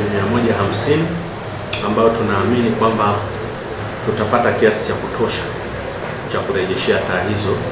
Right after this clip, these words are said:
Kwa, kwa, kwa hesabu zilizopo, eh, kimsingi tunaweza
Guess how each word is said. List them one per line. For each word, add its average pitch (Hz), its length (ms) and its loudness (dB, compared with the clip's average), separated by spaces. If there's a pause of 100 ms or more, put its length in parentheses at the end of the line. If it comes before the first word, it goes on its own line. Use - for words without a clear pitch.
(1300)
Kwa, 101 380 4 (360)
kwa, 101 100 2
kwa 98 340 0
hesabu 123 440 4
zilizopo, 107 680 4 (1700)
eh, 107 280 6 (180)
kimsingi 113 440 0
tunaweza 104 600 2